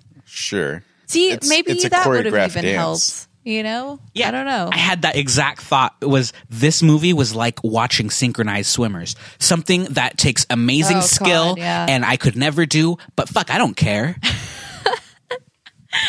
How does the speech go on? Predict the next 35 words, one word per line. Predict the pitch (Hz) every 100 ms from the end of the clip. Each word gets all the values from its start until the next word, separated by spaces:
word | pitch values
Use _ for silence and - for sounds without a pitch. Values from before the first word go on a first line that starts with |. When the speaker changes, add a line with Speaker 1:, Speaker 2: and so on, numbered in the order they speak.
| 539 - - - - - _ -
Speaker 2:
Uh, | 427 403 381 349 339 311
yeah. | 240 208 208 202 202 190 _ _ _ _ -
You | 254 320
gotta | 381 427 415
wonder | 262 294 285
how | 233 226 226
they, | 208 202
like, | 190 180 165 - _ _ _ _
how | _ - 247
do | 302
they | 320 254
know | 202 180 247 170
that | 160 180 -
they're, | 175
like, | 175 165
doing | - 170 208 180
it? | 165 151 _ _ _ _ _ _ _ _
Do | 190
they | 233
have | 254 254
someone | 285 285 208
film | - 175 175 233
them | 277 285
and | 269 196
then | 185
they, | 185
like, | 185 175
rewatch | - 180 180 170 180 -
the | -
tape? | 175 190 185 -
Like, | 202
how | 202 226
do | 240 262
they | 254
know | 233 214 240 190 165 196